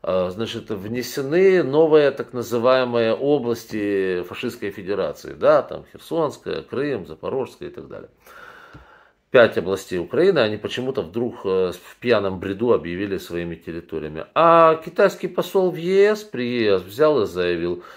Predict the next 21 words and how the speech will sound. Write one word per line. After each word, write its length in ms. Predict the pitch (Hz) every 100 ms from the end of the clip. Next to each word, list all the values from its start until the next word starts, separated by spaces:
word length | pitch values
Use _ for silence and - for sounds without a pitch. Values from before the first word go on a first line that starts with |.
| -
"А 100 | 113
мы 160 | 131 147
абсолютно 520 | 147 151 143 156 127
не 140 | 104
против 360 | 98 110 127 107
возвращения 560 | 90 87 90 - 98 90
Украины 460 | 85 92 110 120
к 40 | 76
границам 440 | 78 87 107 78
девяносто 480 | 71 71 82 76 71
первого 360 | - 78 73 64
года". 320 | 69 73 - - -
Он 80 | 104
вообще 220 | 98 117
сказал: 280 | - 82 76
"А 40 |
почему 400 | - - - 90
нет?" 300 | 76 65 73 _ _ _ _ _ _ _ _ _ _ _ _ _ -
Это 320 | 82 80 78
прямая 400 | 78 82 87 82
речь. 340 | 69 71 -